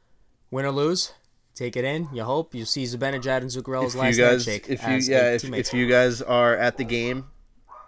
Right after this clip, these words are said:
Speaker 2: or going to the game, I'm gonna upload this, so this will be up by four thirty. Uh, if you're going to the game and you're listening,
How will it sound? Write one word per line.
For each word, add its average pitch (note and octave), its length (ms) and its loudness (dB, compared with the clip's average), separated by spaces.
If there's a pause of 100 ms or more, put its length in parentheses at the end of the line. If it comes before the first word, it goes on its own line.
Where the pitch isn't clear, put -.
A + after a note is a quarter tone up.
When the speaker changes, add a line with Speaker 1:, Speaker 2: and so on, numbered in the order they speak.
(280)
Speaker 2:
or A#2+ 80 -4
going A#2 300 0
to - 80 -10
the B2+ 100 -2
game, B2 400 -2
I'm A#2 220 -2
gonna A#2 180 0
upload A#2+ 380 0
this, A#2+ 200 -2
so A#2 160 -2
this A2 160 -6
will A#2 100 -6
be A2 140 -4
up A2 160 -2
by G#2+ 200 0
four A2+ 200 -6
thirty. A2+ 460 -6 (160)
Uh, A2 380 -4
if - 100 -12
you're C3+ 80 -2
going D3+ 200 2
to D3+ 40 0
the D3 80 -2
game C#3 240 4
and C3 100 -2
you're A#2+ 120 -6
listening, C#3 420 -4